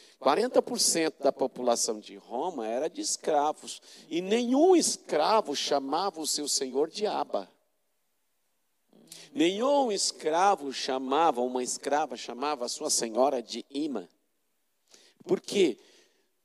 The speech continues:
Porque não lhes era permitido. Só os filhos chamavam de Abba. Abba quer dizer pai, né? Então, em Deus, você é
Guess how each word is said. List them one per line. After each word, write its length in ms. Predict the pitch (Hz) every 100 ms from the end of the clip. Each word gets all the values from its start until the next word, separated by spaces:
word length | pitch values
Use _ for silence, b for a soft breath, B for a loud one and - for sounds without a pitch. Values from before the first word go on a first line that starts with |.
| -
Porque 400 | 185 202 - 214
não 300 | 214 254 262
lhes 500 | 269 294 311 202 165
era 320 | 180 220 220
permitido. 1120 | - 214 208 202 151 - - 190 190 127 110
Só 500 | - - - 202 262
os 240 | 339 -
filhos 760 | - 220 220 185 139 - - -
chamavam 1080 | - 208 170 147 147 147 170 180 185 185 175
de 200 | 160 208
Abba. 340 | 180 170 120
Abba 320 | 117 131 175 -
quer 160 | 135
dizer 320 | 120 113 151
pai, 600 | 120 - 123 165 151 104 - _ _ _ _
né? 380 | - 120 180 202 b b b
Então, 600 | - 147 - 170 170 143 B B -
em 360 | 196 208 185
Deus, 800 | 151 - 202 226 185 117 - - b b -
você 720 | 123 135 - - 202 190 120 b b _
é 280 | - 151 156